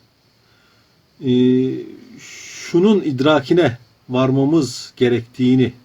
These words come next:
ben düşünüyorum. Ortada bir hakikat var. Ortada bir hakikat var. O hakikat şu ki,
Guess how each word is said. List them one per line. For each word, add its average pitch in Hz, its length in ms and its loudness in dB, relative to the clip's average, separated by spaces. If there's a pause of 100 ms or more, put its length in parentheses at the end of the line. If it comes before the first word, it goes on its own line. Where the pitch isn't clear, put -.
ben 101 180 -6 (300)
düşünüyorum. 101 540 -8 (1900)
Ortada 196 380 2
bir 208 100 4
hakikat 175 720 -4
var. 92 320 -6 (1300)
Ortada 143 400 -4
bir 156 80 2
hakikat 127 680 -6
var. 160 200 -2 (600)
O 131 120 -8
hakikat 180 520 -4 (100)
şu - 280 -4
ki, - 320 4